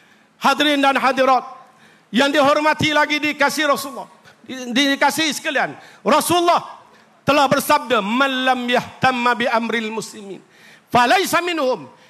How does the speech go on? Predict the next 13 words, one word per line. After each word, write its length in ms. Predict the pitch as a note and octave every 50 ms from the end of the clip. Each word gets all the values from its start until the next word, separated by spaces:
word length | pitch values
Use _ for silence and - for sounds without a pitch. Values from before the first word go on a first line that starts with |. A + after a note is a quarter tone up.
| _ _
Siapa 560 | - - - B3 C4 C4 B3+ C4 C4+ C4 B3+
yang 240 | B3 B3+ B3+ A#3 A#3
tidak 320 | B3 C4+ C4 C4 B3+ G#3 G3+
mengambil 320 | A#3 B3 A#3+ B3 B3+ B3
berat 320 | A#3+ B3 A#3+ A#3 A3 A3
urusan 480 | - A3+ A#3+ A#3 A3+ - - B3 G#3+ G3
orang 240 | G#3+ A3 G#3 A3+ A3
Islam, 400 | G#3+ - - D3 C#3+ C3 C#3 C3+ - _ _ _ - _ _ -
dia 240 | F3 A#3 C4 B3 A3
bukan 400 | A#3+ B3+ B3+ - B3 A3 G#3 G#3+
daripada 480 | A3+ A3+ A3 A3 - A3 G#3 G3+ G3+
kalangan 400 | G3+ - A3+ G3 F3+ F3 F3+ E3+
mereka. 320 | D3+ C#3+ C#3 C3 _ _